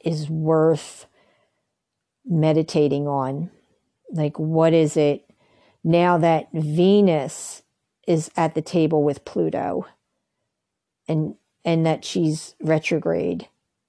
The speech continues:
What is it that Pluto, and I, and I know I spoke of this in the last episode, uh, when, especially the episode where I talked a lot about this Venus-Pluto conjunction,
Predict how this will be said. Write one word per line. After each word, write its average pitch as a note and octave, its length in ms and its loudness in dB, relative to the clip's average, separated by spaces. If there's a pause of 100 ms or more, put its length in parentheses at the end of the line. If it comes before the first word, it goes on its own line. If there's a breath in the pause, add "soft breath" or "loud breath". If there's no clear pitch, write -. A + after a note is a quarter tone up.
(500)
What E3+ 380 2
is E3 200 2
it D3+ 280 -2 (500)
that D3+ 380 -2 (280)
Pluto, D#3 760 0
and D#3+ 160 -2
I, D#3 100 0
and D3+ 200 0
I D#3 100 0
know D#3 200 2
I D3+ 60 0
spoke D#3+ 340 0
of D#3 80 -6
this D3+ 200 -4
in D3+ 100 -4
the D3+ 100 0
last D3+ 340 -2
episode, D3 560 -2 (580)
uh, D3 380 2
when, D#3 380 -2
especially D#3+ 360 -4
the D3 100 2
episode D3+ 360 -2
where D3+ 140 2
I C#3+ 80 0
talked D#3 280 -4
a D3+ 80 0
lot D3 160 2
about D3 200 -4
this D3+ 180 -6
Venus-Pluto D3+ 680 -2
conjunction, D3 680 -8